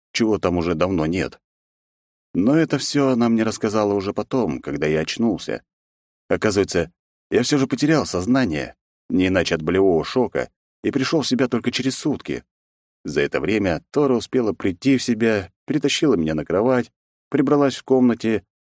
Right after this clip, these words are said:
и, как умела, оказала первую помощь моему изуродованному телу. А помощи там потребовалось немало. Не знаю,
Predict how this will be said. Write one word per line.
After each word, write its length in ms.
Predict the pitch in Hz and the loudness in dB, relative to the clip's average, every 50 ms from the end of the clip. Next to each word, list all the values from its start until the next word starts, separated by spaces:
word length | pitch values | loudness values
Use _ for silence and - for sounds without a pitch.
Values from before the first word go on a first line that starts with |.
| _ _ _ _ _ - | _ _ _ _ _ -2
и, 180 | 113 139 160 156 | 0 0 2 2
как 220 | - 156 143 - | 2 0 0 0
умела, 500 | 104 101 104 104 110 110 104 104 98 92 | 0 0 2 2 2 2 2 2 2 2
оказала 500 | 87 - 82 78 80 95 98 95 87 82 | 0 -2 -4 -4 -2 0 0 0 0 -2
первую 380 | 85 - 92 95 90 85 80 76 | 0 0 0 2 2 0 -2 -2
помощь 420 | - - 107 104 101 92 85 - | 0 0 0 0 0 -2 -2 -4
моему 320 | - 82 85 87 95 95 | -4 -2 -2 0 0 -2
изуродованному 680 | 87 76 85 82 87 87 80 80 80 82 82 82 82 78 | -2 -2 -2 0 0 0 0 0 0 0 -2 -2 -4 -4
телу. 540 | - - 113 110 101 82 71 65 58 - - _ _ _ _ _ _ _ _ _ _ _ _ _ _ _ _ _ | -4 -4 -2 0 0 0 -2 -2 -6 -8 -12 _ _ _ _ _ _ _ _ _ _ _ _ _ _ _ _ _
А 180 | - 76 80 87 | 0 0 2 2
помощи 500 | - - 151 143 147 151 135 - 143 139 | 0 0 0 2 2 2 2 0 -2 -2
там 280 | - - 110 117 120 107 | 0 0 2 2 2 2
потребовалось 680 | 127 123 117 104 113 117 107 117 117 117 117 - - - | 0 0 0 0 0 2 2 2 2 0 0 0 0 0
немало. 760 | 127 120 95 80 73 76 80 85 87 85 71 64 62 - - _ _ _ _ _ _ _ _ _ _ _ _ _ - | 0 0 0 -2 -2 -2 -2 -2 -2 -4 -4 -4 -6 -10 -16 _ _ _ _ _ _ _ _ _ _ _ _ _ -4
Не 140 | 78 80 80 | -2 -2 -2
знаю, 500 | 85 95 101 95 92 90 80 71 65 | -2 0 0 2 2 0 0 -2 -4